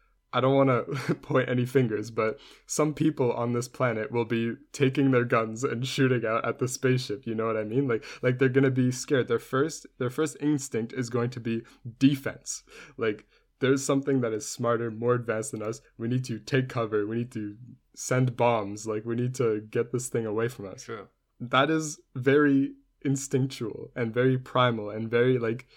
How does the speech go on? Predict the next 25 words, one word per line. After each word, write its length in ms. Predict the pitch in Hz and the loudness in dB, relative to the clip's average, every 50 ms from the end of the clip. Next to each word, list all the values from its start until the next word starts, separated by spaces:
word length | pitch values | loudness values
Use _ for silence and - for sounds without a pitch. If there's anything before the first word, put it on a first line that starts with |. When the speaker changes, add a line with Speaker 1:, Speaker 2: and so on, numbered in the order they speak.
| - - _ _ _ _ _ | -20 -20 _ _ _ _ _
Speaker 1:
like, 120 | 123 110 113 | -6 -6 -2
we 120 | 120 127 | 2 2
need 180 | 139 156 160 156 | 2 2 0 -2
to 100 | - 131 | -4 -4
get 320 | 123 123 123 127 123 - - | 0 2 0 0 0 -2 0
over, 360 | 120 123 117 113 110 104 - - | 0 0 2 2 0 0 0 -2
like, 300 | 113 107 - - - _ _ _ _ _ _ | -6 -6 -6 -10 -18 _ _ _ _ _ _
borders, 840 | 110 101 _ 113 113 113 110 - 92 - - 165 - - - - _ _ _ _ _ _ _ _ _ _ _ _ | -20 -10 _ -2 0 0 0 -2 -6 -16 -18 -20 -20 -20 -20 -20 _ _ _ _ _ _ _ _ _ _ _ _
political 960 | - - - 113 117 117 117 123 127 127 117 110 104 104 104 104 101 98 - _ _ _ _ _ _ _ _ | -16 -12 -6 -2 -2 -2 -2 -2 -2 0 2 2 2 2 2 2 0 0 -2 _ _ _ _ _ _ _ _
arguments. 640 | - 127 123 123 104 117 107 95 92 98 104 - - - | -4 -2 -2 -2 -2 -4 -6 -6 -8 -10 -8 -8 -6 -4
Speaker 2:
But 220 | 147 143 127 127 | -4 -6 -8 -4
that, 240 | 143 160 165 175 170 - | 0 0 0 0 0 0
that, 240 | 170 175 170 - _ - | -2 -2 -2 -8 _ -2
that 220 | 170 170 - 220 | -2 -2 -2 -4
would 180 | 180 170 143 123 | -6 -8 -6 -6
be, 160 | 156 156 151 | -4 -4 -4
like, 280 | 147 139 131 127 127 | -4 -4 -6 -6 -6
in 120 | 139 135 131 | -8 -6 -6
a 80 | 131 | -6
very, 440 | 117 110 107 135 127 127 127 127 127 | -8 -8 -8 -6 -4 -4 -4 -4 -6
very 340 | 113 107 123 120 117 117 107 | -6 -6 -6 -6 -6 -6 -10
futuristic 840 | 101 - - 123 127 120 - - 113 107 107 107 - - - 104 _ - | -14 -16 -8 -8 -8 -8 -6 -10 -10 -10 -10 -12 -12 -14 -14 -14 _ -10
Earth, 240 | 107 101 92 - _ _ _ | -10 -10 -10 -14 _ _ _
like, 240 | 107 107 104 - - | -12 -12 -12 -12 -6
hopefully. 680 | - 120 113 - - - 120 113 110 98 92 92 | -6 -6 -6 -6 -8 -8 -8 -6 -6 -10 -12 -12